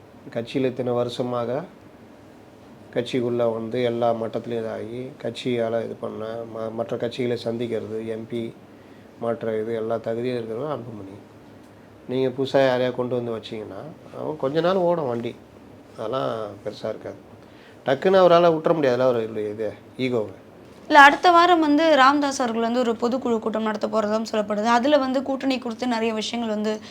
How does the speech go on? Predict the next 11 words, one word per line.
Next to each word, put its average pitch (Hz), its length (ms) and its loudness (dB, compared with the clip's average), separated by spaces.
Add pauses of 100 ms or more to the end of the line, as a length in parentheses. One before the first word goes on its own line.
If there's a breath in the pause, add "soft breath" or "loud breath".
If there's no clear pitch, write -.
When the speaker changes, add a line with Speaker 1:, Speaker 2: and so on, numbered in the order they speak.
(260 loud breath)
Speaker 2:
பேசப்படும் 220 500 2
அப்படின்ற 208 260 0
மாதிரியும் 208 360 -2
சொல்லப்படுது 196 280 -6
சார். 185 240 -10 (180)
Speaker 1:
பொதுக்குழு 156 420 2
கூட்டுறதுக்கு 139 500 2
அதிகாரம் 139 460 6
வந்து 127 160 0
சொல்லிட்டேன்ல, 117 680 -4
அது 107 320 -6